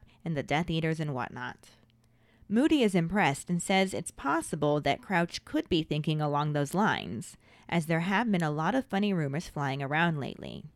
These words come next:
He then mutters to himself that if there's one thing he hates, it's a Death Eater who walked free. Harry stares, wondering if Moody means what he thinks he means.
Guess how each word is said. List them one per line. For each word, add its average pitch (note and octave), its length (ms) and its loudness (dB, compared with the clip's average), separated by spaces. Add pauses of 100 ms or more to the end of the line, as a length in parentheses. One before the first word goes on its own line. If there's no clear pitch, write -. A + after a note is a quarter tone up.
(680)
He A3 160 0
then D#3+ 280 2
mutters B3+ 300 4
to G3 100 0
himself D#3+ 540 0
that D#3 120 -2
if D#3 160 -4
there's D3 220 0
one D3+ 400 0
thing A3+ 220 0
he A#3 180 -4
hates, G#3+ 540 -4 (280)
it's D#3+ 160 -4
a C#3+ 60 -2
Death D3 280 0
Eater A#3 280 4
who F#3 100 2
walked C3+ 380 0
free. - 360 -4 (880)
Harry G3+ 260 2
stares, C#3+ 520 0
wondering E3 440 0
if C#3 120 -2
Moody F3 300 0
means D#3 380 -2
what C#3 140 -2
he C#3 120 -8
thinks G#3+ 280 0
he A#2+ 120 -6
means. - 580 -14